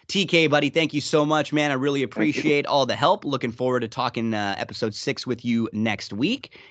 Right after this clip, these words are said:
Speaker 1: And we will be following Tim and, um, his music projects and all of the great stuff on Twitter and on Instagram at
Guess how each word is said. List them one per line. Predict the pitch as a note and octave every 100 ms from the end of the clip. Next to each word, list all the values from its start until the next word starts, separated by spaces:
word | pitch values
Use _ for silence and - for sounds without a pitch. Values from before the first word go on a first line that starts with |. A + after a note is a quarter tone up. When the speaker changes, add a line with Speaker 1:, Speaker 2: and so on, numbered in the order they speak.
| -
Speaker 1:
And | A2+ A#2 A2 G#2+ G#2
we | A2+
will | A#2
be | A2
following | A2 A#2+ A#2 A2+ G#2+
Tim | - B2 A#2+
and, | G#2+ G#2 G2 - - -
um, | G2 F#2 F2+ F2+ E2+ _
his | A2 G2
music | A2 A2+ A#2
projects | - A2 G#2 A2+ B2+ G#2
and | G2
all | A2
of | G#2
the |
great | G2+ G#2+ G#2+
stuff | A#2 A2
on | - G#2+ F#2+ F#2
Twitter | - C3+ B2 B2+
and | G#2+ G#2
on | F#2
Instagram | A#2 - A#2+ C3+ A#2+
at | -